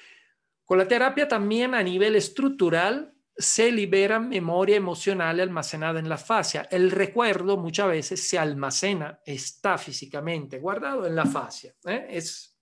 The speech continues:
el lugar donde está la memoria. Cerebralmente, neurológicamente está en el cerebro,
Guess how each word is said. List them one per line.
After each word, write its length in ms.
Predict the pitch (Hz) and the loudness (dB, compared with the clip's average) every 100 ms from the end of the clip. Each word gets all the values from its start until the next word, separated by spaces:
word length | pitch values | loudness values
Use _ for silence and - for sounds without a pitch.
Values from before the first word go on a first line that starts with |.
| _ _ | _ _
el 100 | 175 | -2
lugar 480 | 180 170 202 277 370 _ _ _ | 2 4 2 0 -6 _ _ _
donde 420 | 170 160 180 196 | -4 0 0 0
está 400 | 226 - - 160 160 | -4 -6 -4 -2 -2
la 140 | 185 165 | -2 -4
memoria. 640 | 170 160 131 131 139 - _ _ - - - - | -4 -4 -6 -10 -16 -18 _ _ -20 -20 -20 -16
Cerebralmente, 1080 | - - - 196 202 196 196 196 220 269 277 | -6 -2 2 4 4 4 4 4 2 0 0
neurológicamente 920 | 254 202 190 196 196 196 190 214 220 | 0 2 4 4 2 0 0 -2 -2
está 180 | 240 - | -2 -2
en 80 | 175 | -2
el 80 | 160 | -2
cerebro, 560 | 165 170 202 143 139 | 0 2 2 0 -8